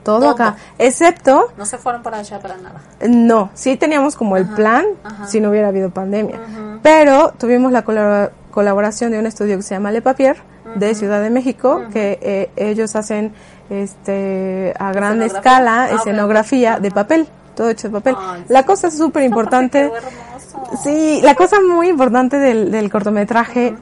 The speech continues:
Speaker 1: era que, eh, to-, todo está hecho de papel. O sea, era un, un reto al que no nos habíamos
Speaker 2: Está
Speaker 1: enfrentado,
Speaker 2: increíble.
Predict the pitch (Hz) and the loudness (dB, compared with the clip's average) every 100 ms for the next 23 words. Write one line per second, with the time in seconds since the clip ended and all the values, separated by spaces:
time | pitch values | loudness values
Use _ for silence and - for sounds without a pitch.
0 | 202 208 214 214 220 233 - - 220 214 | -4 -2 -2 0 -2 -4 -8 -6 -2 -2
1 | 214 226 254 - 202 196 190 190 185 - | 0 0 0 -2 -4 -2 -2 -4 -6 -4
2 | 220 214 - - 240 240 233 208 - 190 | -2 -2 -4 -2 -2 -2 -4 -8 -8 -8
3 | 190 - 214 - - - - - - - | -6 -8 -12 -20 -20 -20 -20 -20 -8 -2
4 | 214 - 240 262 254 240 247 254 277 302 | 0 2 2 2 2 0 2 4 4 4
5 | 233 220 220 226 226 202 208 208 208 208 | 2 2 -2 -2 -2 -4 -4 -4 -2 0
6 | 226 254 254 359 508 - | 4 6 6 4 0 -10